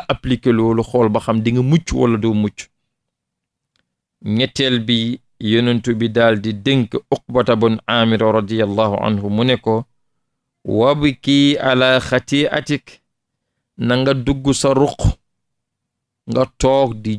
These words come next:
joy say bàkkaar, loolu dina la doy problème,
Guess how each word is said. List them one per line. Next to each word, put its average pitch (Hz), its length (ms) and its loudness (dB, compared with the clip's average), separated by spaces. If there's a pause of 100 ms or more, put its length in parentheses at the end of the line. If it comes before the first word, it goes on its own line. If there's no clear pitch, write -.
joy 147 220 2
say 127 240 0
bàkkaar, 120 580 -6 (920)
loolu 135 460 2
dina 131 300 -2
la 127 140 2
doy 127 280 2
problème, 139 600 0